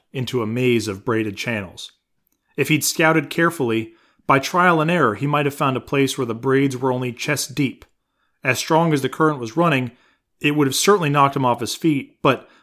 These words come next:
by dog paddling and hopping along the bottom as he drifted downstream, he could conceivably have made it across before being carried into the gorge or succumbing to hypothermia. But it would still have been a very risky proposition,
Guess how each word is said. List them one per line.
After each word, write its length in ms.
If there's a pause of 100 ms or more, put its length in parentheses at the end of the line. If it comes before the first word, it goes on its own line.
(100)
by 140
dog 340
paddling 480
and 80
hopping 340
along 300
the 80
bottom 360
as 100
he 60
drifted 320
downstream, 720 (400)
he 140
could 180
conceivably 560
have 100
made 200
it 100
across 680 (240)
before 360
being 240
carried 280
into 140
the 60
gorge 360
or 40
succumbing 440
to 60
hypothermia. 680 (880)
But 100
it 80
would 160
still 500
have 200
been 140
a 80
very 420
risky 400
proposition, 840